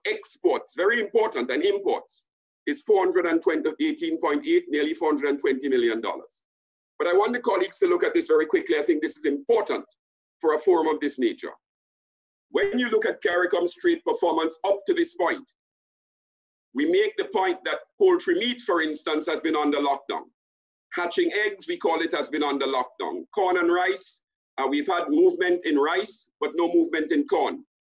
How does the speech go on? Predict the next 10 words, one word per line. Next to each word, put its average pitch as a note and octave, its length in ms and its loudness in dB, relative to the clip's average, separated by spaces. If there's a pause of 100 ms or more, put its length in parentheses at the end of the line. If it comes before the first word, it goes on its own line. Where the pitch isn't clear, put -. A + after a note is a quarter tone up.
(580)
And E3 160 -6
meat A3 320 0
imports F#3 520 2
have D3+ 140 -2
been D3 140 2
under C3+ 220 0
lockdown. B2+ 580 -4
So E3 160 0
we, D#3+ 100 -4
we D#3+ 180 -4